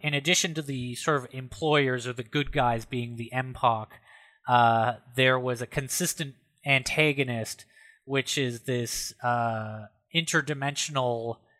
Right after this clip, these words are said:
necro-supremacist faction, uh,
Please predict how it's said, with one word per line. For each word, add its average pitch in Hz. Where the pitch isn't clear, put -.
necro-supremacist 143
faction, 107
uh, 110